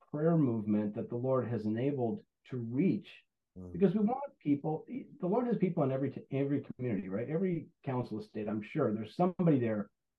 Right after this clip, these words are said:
Speaker 1: that he wants in his kingdom, that he wants to be shared with the gospel.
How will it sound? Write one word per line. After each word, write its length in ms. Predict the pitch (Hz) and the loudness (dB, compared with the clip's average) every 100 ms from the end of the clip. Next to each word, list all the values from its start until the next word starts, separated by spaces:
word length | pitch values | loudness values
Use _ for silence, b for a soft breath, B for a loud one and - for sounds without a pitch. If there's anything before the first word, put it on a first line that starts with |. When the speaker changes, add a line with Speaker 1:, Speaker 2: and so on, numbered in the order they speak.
| _ _ _ - | _ _ _ -8
Speaker 1:
that 120 | 110 | -4
he 140 | 160 | 2
wants 420 | 156 135 123 120 - - - | 4 4 2 0 -6 -18 -2
in 180 | 123 135 | 2 2
his 500 | 117 117 113 110 104 - _ _ _ _ _ - | 0 -2 0 -2 -4 -10 _ _ _ _ _ -4
kingdom, 360 | 160 143 - - - _ _ _ _ | -2 -2 -4 -12 -18 _ _ _ _
that 80 | 104 | -6
he 100 | 110 | -4
wants 380 | 131 139 131 - | 0 0 -2 -4
to 80 | 107 | -2
be 160 | 113 | -2
shared 240 | 101 - 110 | -2 -4 -6
with 100 | 98 | -6
the 140 | 101 | -6
gospel. 320 | 104 104 - | -4 -6 -10